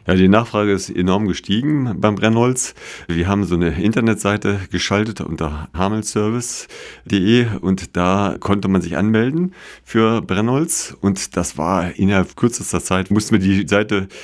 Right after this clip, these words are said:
wieder vom Netz nehmen und man konnte sich auch nur bis Ende September anmelden, weil wir möchten ja auch ganz gerne, wenn sich einer anmeldet und wir das Versprechen, dass er Brennholz kriegt, dass er dann auch sein Brennholz kriegt hier <laughs> jetzt im Winter, ne? Also vom Verfahren her,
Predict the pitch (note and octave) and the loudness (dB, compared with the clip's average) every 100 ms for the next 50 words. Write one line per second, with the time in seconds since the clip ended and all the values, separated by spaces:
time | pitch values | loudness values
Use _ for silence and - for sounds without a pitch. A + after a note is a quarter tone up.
0 | - F#2+ G2 - F2+ F#2 C#3+ - E2+ F2 | -8 -2 -2 0 0 2 0 -2 0 2
1 | A2 C3 - - - - F2+ F2+ F2 - | 2 -2 -10 -16 -14 -4 -2 0 2 2
2 | C#3+ G2+ F2+ F#2 F2 F#2+ F2 - G2 F#2 | 2 -2 -6 -6 -4 -4 -6 -6 -4 -4
3 | F2+ - F#2+ E2+ A2 G#2+ E2 F#2 A2 A2 | -6 -2 -2 -2 -2 0 0 0 -2 -8
4 | - - - F2 G2 G2+ A#2+ - G2+ G#2+ | -20 -10 0 2 4 4 2 2 2 2
5 | G2+ G#2+ - G2+ G#2+ F#2+ G2 F#2 F#2 - | 2 -2 0 -2 0 0 0 0 -4 -2
6 | F#2 F2 G#2 A2+ A2+ - - - G2+ E2+ | -2 2 2 4 2 -4 -12 0 2 2
7 | - G2 A#2 G#2+ - F2+ - C3 F#2+ F2 | 2 2 4 2 -2 -4 -4 -2 -2 0
8 | E2+ E2+ F#2+ F#2+ - A2+ - - F#2+ G2+ | -2 0 2 0 0 -2 -2 -4 -2 0
9 | F#2 F#2 F#2 - - G2+ F2+ F2 E2+ D#2+ | 0 0 -4 -6 -8 0 0 0 -2 -2
10 | - C3 - D2+ D#2 A2 E2 E2+ D#2 D2 | -4 -6 -2 -2 0 0 0 -2 -4 -6
11 | C#2+ D2 - G#2 F2 F2+ - - E2 E2 | -6 -12 -6 -4 -2 -2 -6 -4 -2 0
12 | D#2+ - - - - - F2+ G2 A2+ B2 | -2 -6 -18 -18 -8 -4 0 0 0 0
13 | A#2 A2+ A#2 | 0 -2 -4